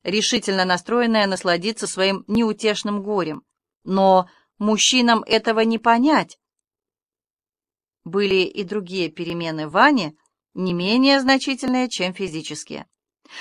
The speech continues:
Она стала гораздо сдержаннее. «Быть может, думала она ещё больше, а мечтала столько же, сколько и прежде, но говорила явно меньше». Марила отметила и это.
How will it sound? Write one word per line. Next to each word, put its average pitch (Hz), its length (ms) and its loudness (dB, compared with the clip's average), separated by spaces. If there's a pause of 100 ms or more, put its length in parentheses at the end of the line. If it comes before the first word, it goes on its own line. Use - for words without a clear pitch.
(120)
Она 262 220 6
стала 269 320 6
гораздо 226 600 6
сдержаннее. 160 760 -4 (580)
«Быть 165 260 -6
может, 247 480 2 (260)
думала 196 500 4
она 196 140 2
ещё 196 280 -2
больше, 190 560 -2 (560)
а 202 140 2
мечтала 202 600 2
столько 190 460 -2
же, 233 120 -8
сколько 214 340 -2
и 233 80 0
прежде, 233 520 -6 (340)
но 330 280 4
говорила 247 580 2
явно 202 520 2
меньше». 156 480 -8 (600)
Марила 160 540 2
отметила 175 500 -4
и 185 220 -4
это. 147 360 -10